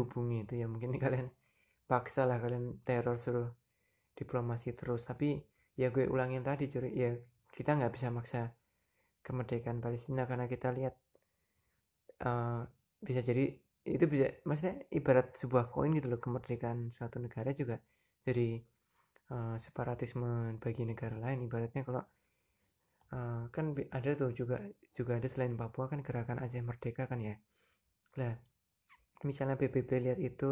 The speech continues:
terus warga di sana terus minta, warga di luar negeri terus bilang, ehm, "Wah, Aceh harusnya merdeka nih."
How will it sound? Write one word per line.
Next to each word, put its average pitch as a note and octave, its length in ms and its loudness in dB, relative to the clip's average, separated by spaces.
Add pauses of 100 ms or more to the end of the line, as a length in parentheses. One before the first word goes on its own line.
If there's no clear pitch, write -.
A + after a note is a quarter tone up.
terus C3 180 0 (1120)
warga A#2+ 560 0
di A2+ 160 -4
sana A#2+ 480 -2
terus A#2+ 220 -6
minta, A#2+ 240 -2 (1120)
warga B2 320 4
di B2+ 160 2
luar A#2+ 240 8
negeri B2 320 2
terus B2 220 -6
bilang, A#2+ 320 2 (1040)
ehm, A#2+ 440 2 (420)
"Wah, D3+ 180 2
Aceh C3+ 240 0
harusnya C3+ 400 2
merdeka C3+ 460 -2
nih." A#2+ 180 -2